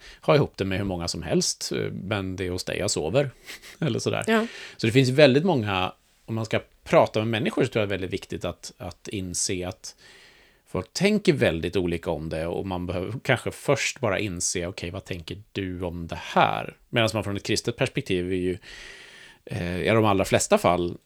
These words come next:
Speaker 1: fortfarande kvar vid att, Ja, men jag vill vara med en människa, en person, eh, och ha ett, ett liksom troget förhållande. Eh,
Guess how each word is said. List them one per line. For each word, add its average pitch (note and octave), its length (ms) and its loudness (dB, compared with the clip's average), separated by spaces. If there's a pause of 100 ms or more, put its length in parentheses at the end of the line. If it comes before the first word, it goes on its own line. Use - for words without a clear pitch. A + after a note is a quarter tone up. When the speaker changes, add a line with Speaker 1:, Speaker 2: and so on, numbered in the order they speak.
(200)
Speaker 1:
fortfarande F2+ 400 -2
kvar E2+ 260 -2
vid D#2+ 180 -4
att, - 360 -8 (340)
Ja, - 60 -6
men F2 220 -4
jag F#2 500 0 (1000)
vill F2+ 180 0
vara F2 300 -2
med E2+ 140 -8 (260)
en F2 280 -4
människa, E2+ 520 -4
en F2 240 -4
person, F#2 540 -4 (580)
eh, F2+ 540 0 (420)
och F#2 140 2
ha F2 300 2
ett, - 420 -6 (100)
ett - 280 -12
liksom F2 280 -4 (200)
troget F#2 640 -2
förhållande. D#2 640 -2 (400)
Eh, - 120 -8